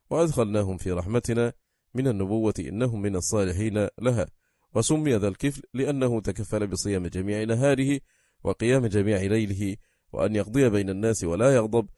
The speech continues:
فوفى بذلك، وقيل لم يكن نبيا. وأذكر ذا النون صاحب الحوت، وهو يونس بن متى، ويبدل منه إذ ذهب مغاضبا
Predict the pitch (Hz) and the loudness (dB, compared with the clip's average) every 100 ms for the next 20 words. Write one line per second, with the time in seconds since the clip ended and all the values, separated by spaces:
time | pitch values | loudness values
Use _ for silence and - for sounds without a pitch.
0 | _ _ - 92 117 135 120 101 98 104 | _ _ -6 2 2 4 0 2 2 2
1 | 92 92 - - 98 87 123 120 127 - | 0 -4 -12 -12 -10 -2 0 2 2 0
2 | 117 160 143 117 98 76 82 71 60 - | -2 0 -2 -2 -4 -4 -6 -6 -8 -10
3 | _ _ _ _ - 139 196 220 - 156 | _ _ _ _ 2 4 4 2 0 2
4 | 107 95 92 - _ - 104 165 156 120 | 2 -2 -4 -6 _ -10 2 2 4 0
5 | 113 110 104 - - 143 92 127 117 85 | 0 0 -4 -10 0 2 2 2 0 0
6 | 92 - - 113 147 160 131 156 135 147 | -6 -8 -2 4 6 6 4 2 -2 -4
7 | 131 95 - 65 - - _ _ - 110 | -2 -4 -4 -8 -8 -14 _ _ -2 0
8 | 143 127 107 120 147 170 - _ 110 101 | 4 4 4 4 2 0 -2 _ -4 2
9 | 143 143 127 107 123 104 90 82 | 2 4 4 4 4 4 0 -6